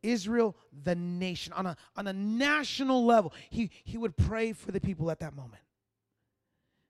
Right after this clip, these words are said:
I want you to get this for a second. It was only then that he would begin to pray for what they needed. It was only then.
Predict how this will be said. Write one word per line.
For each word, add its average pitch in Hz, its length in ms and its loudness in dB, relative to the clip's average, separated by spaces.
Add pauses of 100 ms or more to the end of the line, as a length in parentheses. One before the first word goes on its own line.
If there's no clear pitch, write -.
(140)
I 233 40 -2
want 269 140 0
you 262 40 -10
to 247 60 -10
get 180 220 0
this - 180 -8
for - 100 -14
a 120 40 -10
second. - 380 -12 (560)
It 233 100 -4
was 226 180 0
only 285 220 0
then 247 280 0
that 202 120 2
he 190 100 4
would 214 200 0
begin 214 340 -4
to 208 60 0
pray 214 320 0
for 202 160 -8
what 185 240 -6
they 185 100 -8
needed. 175 380 -12 (1400)
It - 80 -20
was 170 120 -12
only 262 140 2
then. 254 260 4